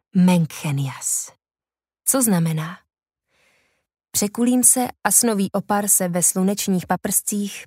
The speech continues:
pronikajících dovnitř posuvným oknem, rychle zvedne. Na podlaze chrápe můj bratranec Markýz, zachumlaný dohromady dek. Jeho otec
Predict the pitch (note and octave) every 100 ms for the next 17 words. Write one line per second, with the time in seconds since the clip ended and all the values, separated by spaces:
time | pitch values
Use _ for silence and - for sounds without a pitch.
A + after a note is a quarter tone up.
0 | - B3 A#3 A#3 G#3+ G3 G3+ F#3 G3 F#3+
1 | F#3+ F3+ - - F3+ G3 F3 E3+ E3 -
2 | - F#3+ G3 G3+ - F#3 F3+ - E3 D#3
3 | E3 D3+ C#3+ D3 _ _ _ _ _ _
4 | _ _ _ _ _ F3+ E3 F3 E3+ F3
5 | E3+ G#3 G#3 F#3+ F#3+ G#3 G#3 G3 F3 -
6 | F#3 F#3 F3+ F3 E3+ E3 - - - -
7 | F3+ E3 - F#3 F#3 F3+ F3 E3+ D#3 E3
8 | D#3 D3+ C#3 B2+ - - - _ _ _
9 | _ _ _ _ _ - F#3+ F#3 G3 -
10 | A3+